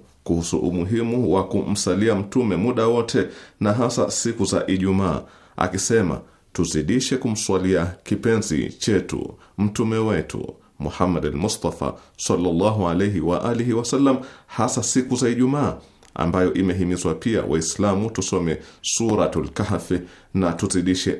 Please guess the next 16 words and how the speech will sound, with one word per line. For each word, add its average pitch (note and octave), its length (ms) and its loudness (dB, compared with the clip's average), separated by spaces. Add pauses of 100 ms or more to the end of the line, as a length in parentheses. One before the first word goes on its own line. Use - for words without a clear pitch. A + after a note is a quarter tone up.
dhikri F#2+ 380 -2
katika D2+ 300 -6
siku - 280 -10
hiyo. D#2+ 360 0 (600)
Allahumma D#2+ 540 2
salli G#2+ 320 0
ala F#2 280 2
Muhammadin F2+ 520 -2
wa F2 200 0
ali D#2 180 0
Muhammad." A#2+ 480 0 (600)
Naam, D#2+ 260 0 (200)
nasi F#2+ 240 -2
tunakushukuru E2+ 600 -4
Bwana C#2 180 -4
Jaafar. - 380 -6